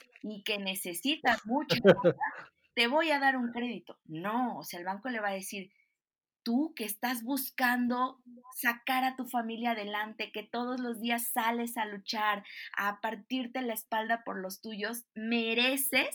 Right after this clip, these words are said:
Speaker 1: un crédito bancario". Entonces el señor va a decir: "Claro, claro, yo no quiero que me reconozcan como un pobre, pero sí quiero que me reconozcan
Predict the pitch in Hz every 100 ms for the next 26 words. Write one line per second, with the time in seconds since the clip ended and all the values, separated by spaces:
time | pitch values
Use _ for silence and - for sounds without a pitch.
0 | - _ _ _ 233 233 233 240 214 220
1 | 208 220 262 - _ _ _ _ _ _
2 | _ _ _ _ - 170 165 185 175 156
3 | - _ _ _ _ - - 240 247 226
4 | 196 214 208 214 185 - 185 - 175 196
5 | 277 262 247 - - - - _ - 196
6 | 220 311 294 240 240 269 294 - 254 339
7 | 311 247 220 190 190 190 196 233 226 196
8 | 190 190 - 254 233 180 180 170 160 208
9 | 196 208 233 277 233 180 175 180 175 -
10 | 214 269